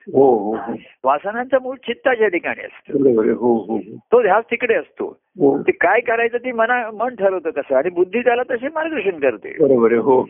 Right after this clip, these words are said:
Speaker 2: तेव्हा करता करता खरा मनुष्यच आहे.
Speaker 1: मनुष्यच आहे.
Speaker 2: ईश-, हो, ईश्वर करता करविता नाहीच आहे
Speaker 1: हम्म,
Speaker 2: त्याच्यामध्ये.
Speaker 1: हम्म, हम्म, हम्म.
Speaker 2: पण मग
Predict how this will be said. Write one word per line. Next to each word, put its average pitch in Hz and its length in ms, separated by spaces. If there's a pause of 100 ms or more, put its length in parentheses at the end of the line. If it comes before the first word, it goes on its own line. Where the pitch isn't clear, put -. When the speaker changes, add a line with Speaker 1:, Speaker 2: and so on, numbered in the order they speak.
(100)
Speaker 2:
तेव्हा 247 320
करता 165 460
करता 277 280
खरा 262 200
मनुष्यच 262 420
आहे. 131 280
Speaker 1:
मनुष्यच 143 560
आहे. 135 400
Speaker 2:
ईश-, 214 260 (140)
हो, 165 460
ईश्वर 226 380
करता 196 340
करविता 214 480
नाहीच 165 400
आहे 113 200
Speaker 1:
हम्म, 110 320
Speaker 2:
त्याच्यामध्ये. 240 640
Speaker 1:
हम्म, 262 220
हम्म, 233 120
हम्म. 247 340 (120)
Speaker 2:
पण 277 160
मग 294 160